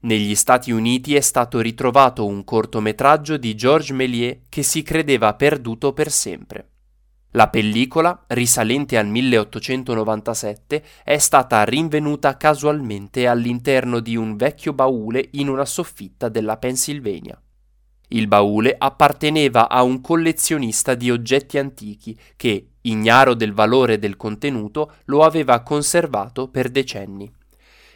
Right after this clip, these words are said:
Il film ritrovato si intitola La danza del fuoco ed è un cortometraggio di circa un minuto. La particolarità che ha lasciato a bocca aperta gli esperti è la presenza del colore.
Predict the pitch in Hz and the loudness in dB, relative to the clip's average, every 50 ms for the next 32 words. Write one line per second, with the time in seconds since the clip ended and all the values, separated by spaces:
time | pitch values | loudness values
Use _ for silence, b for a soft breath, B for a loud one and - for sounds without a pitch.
0 | b b - - 104 95 - - 156 170 170 170 160 151 147 156 151 165 160 156 | b b -4 -4 -2 -2 -2 -2 0 0 2 4 4 4 4 2 0 0 0 4
1 | 135 123 117 117 117 - 135 123 - - 147 139 135 127 - 151 143 127 143 131 | 4 4 4 4 0 -2 -4 -4 -2 -4 -2 -4 -6 -6 -6 -8 -6 -2 0 2
2 | 123 120 117 117 117 - 120 117 117 113 123 131 151 160 147 - 165 147 151 147 | 4 4 4 4 0 0 0 0 2 4 4 4 2 2 0 -2 -2 -2 -2 -4
3 | 143 - - 113 92 87 - - - - - b b b b b - 113 107 107 | -6 -6 -10 -10 -10 -10 -10 -12 -16 -16 -16 b b b b b -6 -2 2 2
4 | 104 104 104 104 104 - 147 147 143 - 147 135 135 135 131 131 123 110 107 107 | 2 2 2 0 2 2 2 2 2 0 -2 0 0 -2 0 0 0 0 0 -2
5 | 107 127 139 135 127 135 123 - - 147 143 139 - - 131 120 120 131 147 156 | -4 -4 -4 -4 -6 -8 -8 -6 -2 -2 -2 -2 0 0 0 2 2 0 -2 -4
6 | 156 156 156 143 117 101 - - - - - _ _ _ _ _ _ _ _ _ | -4 -6 -6 -6 -8 -10 -12 -14 -16 -16 -16 _ _ _ _ _ _ _ _ _
7 | _ _ - - 110 107 104 - - 120 117 120 120 - 135 123 - 123 113 110 | _ _ -4 2 2 2 4 4 4 4 4 4 0 -6 -6 -2 0 2 4 4
8 | 107 110 107 107 147 151 165 - - - 143 131 123 117 117 113 113 110 - - | 4 2 2 2 4 4 2 2 -4 -2 2 4 4 6 6 4 2 0 0 2
9 | - 156 143 - 139 113 110 107 104 131 143 - - 147 123 - 156 147 131 120 | 4 4 4 4 0 0 0 2 0 -2 -2 -2 -2 -4 -2 0 2 2 2 0
10 | 117 - 117 104 104 104 107 110 104 - - - 113 107 107 113 117 - 156 156 | -2 -4 -4 -4 -2 -2 -4 -4 -4 -4 -6 -6 -6 -6 -6 -6 -8 -10 -10 -10
11 | - - 151 160 160 165 165 165 180 185 160 131 120 110 107 113 - - 143 135 | -4 -2 0 4 4 4 2 2 -2 -2 -2 0 -2 -2 -2 -2 -2 -2 0 0
12 | 147 143 143 - - 156 147 123 95 - - - - _ | 0 -2 -2 -6 -8 -6 -6 -6 -8 -10 -12 -14 -16 _